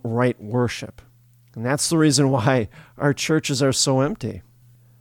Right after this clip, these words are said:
This story gives us some great lessons to help us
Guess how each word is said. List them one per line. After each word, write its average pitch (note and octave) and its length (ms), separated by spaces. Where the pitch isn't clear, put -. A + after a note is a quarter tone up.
This F3+ 220
story C3+ 720
gives D3 260
us D3 100
some C3 240
great C3+ 320
lessons A#2+ 540
to - 80
help C3+ 380
us B2 340